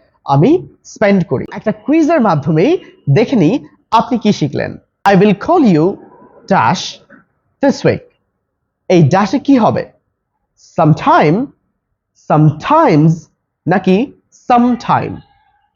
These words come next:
কমেন্টে লিখবেন। Next question, I dash forget to change my phone when it is needed।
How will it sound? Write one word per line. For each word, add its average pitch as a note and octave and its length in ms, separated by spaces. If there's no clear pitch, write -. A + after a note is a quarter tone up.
কমেন্টে A#3+ 300
লিখবেন। A2+ 300
Next G3+ 340
question, - 380
I A#3+ 180
dash D3+ 420
forget A3 320
to B3+ 100
change D4+ 360
my D3+ 220
phone C#3 380
when G3+ 300
it D#3 140
is E3 180
needed। G3+ 440